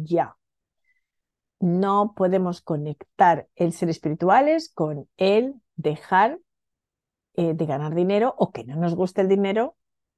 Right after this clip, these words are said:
eso no tiene nada que ver una cosa con otra. Nos encanta ganar dinero, ¿a que sí? Yo sé que a ti te gusta, te encanta, así que vamos a ello, ¿no? Bueno, pues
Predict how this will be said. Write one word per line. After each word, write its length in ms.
eso 280
no 200
tiene 200
nada 240
que 120
ver 220
una 240
cosa 180
con 120
otra. 260
Nos 280
encanta 400
ganar 260
dinero, 260
¿a 40
que 120
sí? 200
Yo 120
sé 140
que 80
a 40
ti 120
te 100
gusta, 460
te 80
encanta, 640
así 300
que 100
vamos 340
a 120
ello, 280
¿no? 200
Bueno, 220
pues 380